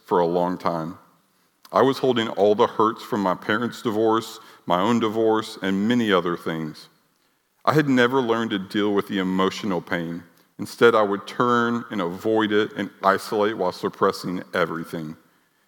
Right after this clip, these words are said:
During these steps, I learned how to authentically ask and give forgiveness. This was a big step of faith for me as a person, uh, who struggles with control and fear. Over coffee one evening,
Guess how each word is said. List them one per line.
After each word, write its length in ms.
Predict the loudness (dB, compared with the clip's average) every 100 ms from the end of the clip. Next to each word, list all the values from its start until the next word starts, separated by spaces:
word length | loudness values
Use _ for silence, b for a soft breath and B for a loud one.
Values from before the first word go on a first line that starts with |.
| _ -14 0
During 280 | 2 4
these 180 | 0 -2
steps, 320 | 0 0 2
I 60 | 0
learned 520 | 0 2 2 2 -2
how 100 | 0
to 60 | 0
authentically 800 | -2 -4 -6 -4 -4 -4 -6 -6 0
ask 400 | 4 4 2 -8 -10
and 300 | -4 -4 -4
give 340 | -2 0 0 -2 -14 -10
forgiveness. 680 | -8 -4 -4 -6 -10 -12 -20 _ _ _ _ _ _ b b b -8
This 140 | -4
was 140 | 2 2
a 60 |
big 320 | 2 0 0
step 260 | 0 0 2
of 100 | 0
faith 300 | 0 0 -2
for 180 | -6 -4
me 140 | -2
as 100 | -2
a 80 | -2
person, 540 | 0 0 0 -6 -6 -10 -18 _ _ _ _ -2
uh, 320 | 0 0 -2
who 140 | -4 -6
struggles 520 | 0 2 4 2 -4
with 140 | -6
control 760 | -4 -6 -4 0 4 4 2 -2
and 200 | -6 -8
fear. 420 | -8 -6 -6 -10 _ _ _ _ _ _ _ _
Over 240 | 0 2 2
coffee 500 | 4 4 2 -6 -6
one 280 | -2 0 0
evening, 460 | -2 -4 -4 -6